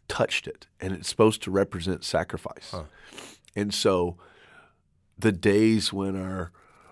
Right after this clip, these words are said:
Speaker 1: our worship leaders would go, "Hey, this is a reminder of you to give like Jesus gave it all. This is a
Speaker 2: Yeah.
Speaker 1: reminder of you." So <clears throat> that explanation of a tiny little liturgical thing that I guarantee seventy-four percent of the people in the room didn't think about
Speaker 2: Yeah, yeah.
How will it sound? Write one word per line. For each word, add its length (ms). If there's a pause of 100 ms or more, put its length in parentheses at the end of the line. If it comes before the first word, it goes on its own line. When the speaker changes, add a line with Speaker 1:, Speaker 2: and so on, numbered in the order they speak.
(120)
Speaker 1:
our 80
worship 400
leaders 320
would 160
go, 340 (120)
"Hey, 260
this 340
is 420 (100)
a 80
reminder 760 (140)
of 140
you 140
to 160
give 500
like 140
Jesus 340
gave 240
it 60
all. 400
This 100
is 60
a 20
Speaker 2:
Yeah. 60
Speaker 1:
reminder 320
of 80
you." 140 (280)
So 340
<clears throat> 500
that 300
explanation 760
of 80
a 40
tiny 360
little 280
liturgical 520
thing 200
that 120
I 100
guarantee 560
seventy-four 520
percent 260
of 60
the 60
people 280
in 100
the 80
room 200
didn't 240
think 260
about 220
Speaker 2:
Yeah, 120
yeah. 120